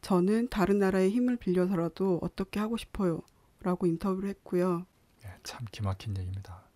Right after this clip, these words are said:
Speaker 1: 네. 그리고 커튼에 이렇게 로프가 끊어져서 고무호수 로프를 타고 이제 자기만 살았다는 자책감으로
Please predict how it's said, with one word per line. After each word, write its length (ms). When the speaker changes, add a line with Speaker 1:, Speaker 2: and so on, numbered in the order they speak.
Speaker 1:
네. 240
그리고 760
커튼에 680
이렇게 320
로프가 460
끊어져서 1000
고무호수 600
로프를 500
타고 540
이제 100
자기만 540
살았다는 720
자책감으로 1160